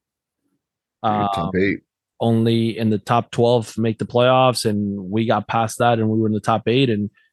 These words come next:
Speaker 2: you know, only eight out of thirty-five teams have the ability to say that. And, um, it, it's, you know, it's, a-, and it's, I think it's beyond the idea of the win and loss. It's more about that process and, um, what players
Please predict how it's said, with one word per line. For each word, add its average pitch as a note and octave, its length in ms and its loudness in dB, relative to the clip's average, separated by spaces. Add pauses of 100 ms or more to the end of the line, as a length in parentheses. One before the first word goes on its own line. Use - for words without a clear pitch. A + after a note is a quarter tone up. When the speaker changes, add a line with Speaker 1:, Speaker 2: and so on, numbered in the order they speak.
(180)
Speaker 2:
you A#2 100 -2
know, G#2 80 -2
only G#2+ 300 -2
eight A2+ 160 2
out A2+ 100 4
of G#2+ 80 -4
thirty-five A#2 400 2
teams A2+ 240 -2
have A2 120 -4
the A2 60 -2
ability G#2+ 280 0
to - 60 -4
say A#2+ 260 2
that. A#2 300 4
And, G#2 260 0 (680)
um, G2 600 -2 (840)
it, C3 220 0
it's, C3 300 -2 (500)
you D#3 100 4
know, B2+ 200 2
it's, - 340 -6
a-, F#3 240 0
and G#3 80 4
it's, G3+ 100 2
I G3+ 80 4
think G3+ 160 2
it's D#3 120 -2
beyond A#2+ 400 0
the A2 40 0
idea G#2+ 220 -2
of G2 80 -4
the G#2 60 -4
win G2+ 160 -2
and F#2 120 -4
loss. A2 340 0
It's - 180 -10
more G#2+ 180 2
about G2+ 260 0
that F2+ 200 -2
process G2 680 0
and, F2 200 -2 (720)
um, F#2+ 520 2 (920)
what C3 320 2
players A2+ 880 0